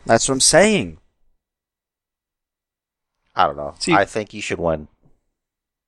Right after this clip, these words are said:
Speaker 1: I don't know. I think, I think it's gonna be Finn. I think Johnny's gonna get the belt from Priest.
Speaker 2: Throwing caution to the wind, baby.
Speaker 1: Without
Speaker 2: Even
Speaker 1: title on the line.
Speaker 2: non-title.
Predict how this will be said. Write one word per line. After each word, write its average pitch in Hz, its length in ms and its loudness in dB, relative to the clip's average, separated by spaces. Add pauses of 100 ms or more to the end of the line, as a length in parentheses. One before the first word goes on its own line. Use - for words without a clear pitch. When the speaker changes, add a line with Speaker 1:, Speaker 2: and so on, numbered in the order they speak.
(3500)
Speaker 1:
I 131 200 2
don't 160 160 2
know. 156 180 0
I 123 120 2
think, 165 220 -10 (420)
I 127 100 2
think 160 240 -10
it's - 140 -6
gonna 147 140 -6
be 131 100 -4
Finn. 110 460 0 (320)
I 120 80 0
think 139 400 0
Johnny's 127 380 4
gonna 117 160 -2
get 110 160 0
the 120 60 -4
belt 104 220 4
from 101 160 -16
Priest. - 500 -8 (1160)
Speaker 2:
Throwing 98 260 0
caution 117 360 2
to 127 80 -2
the 120 100 2
wind, 110 240 2
baby. 101 360 4 (880)
Speaker 1:
Without 117 360 4
Speaker 2:
Even 92 100 -2
Speaker 1:
title 123 220 6
on 107 160 2
the 95 40 -2
line. 143 280 6
Speaker 2:
non-title. 147 580 6